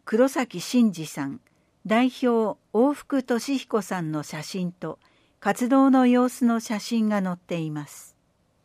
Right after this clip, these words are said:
お問い合わせ。助け合い活動に参加するにはどうすればよいか、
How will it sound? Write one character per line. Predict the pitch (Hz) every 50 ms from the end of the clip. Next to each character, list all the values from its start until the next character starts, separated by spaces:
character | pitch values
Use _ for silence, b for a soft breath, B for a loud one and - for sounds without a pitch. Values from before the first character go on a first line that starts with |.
| _ _ _ _ _ _ _ _ _ _ _ _ _ _ _ _ _ _ _ _ _ _ _ _ _ _ _ _ _ _ _ _ _ _ _ -
お | - 190
問 | 180 - 262 262 262 254
い | 247 233
合 | 220 214
わ | 214 214
せ。 | - - - 180 165 - _ _ _ _ _ _ _ _ _ _ _ _ _ _ _ _ _ _ -
助 | 208 208 196 - - - 269
け | 269
合 | 269 277 277
い | 269
活 | - 320 277 269 - 247
動 | 208 214 190 175
に | 165 165 156
参 | - - 214 226 226
加 | 226 247 233
す | 220 - 247 220
る | 220 226
に | 208 196 170 151
は | 147 147 143 - _ -
ど | 196 240 277
う | 269
す | 269 - 226
れ | 180 175 160
ば | 160 156 147 156
よ | 151 165 160 147
い | 131
か、 | - - 143 120